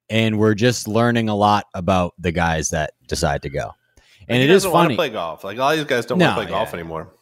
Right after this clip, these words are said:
Speaker 2: You know,
Speaker 1: Yeah, I
Speaker 2: these
Speaker 1: kinda
Speaker 2: older
Speaker 1: get the
Speaker 2: guys.
Speaker 1: same vibe.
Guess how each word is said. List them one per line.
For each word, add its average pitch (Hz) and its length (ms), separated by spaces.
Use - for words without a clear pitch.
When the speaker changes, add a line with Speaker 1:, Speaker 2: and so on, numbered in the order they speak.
Speaker 2:
You 107 120
know, 90 200
Speaker 1:
Yeah, 147 140
I 143 140
Speaker 2:
these 139 60
Speaker 1:
kinda 175 100
Speaker 2:
older 165 120
Speaker 1:
get 131 140
the 123 60
Speaker 2:
guys. 131 60
Speaker 1:
same 98 200
vibe. 78 300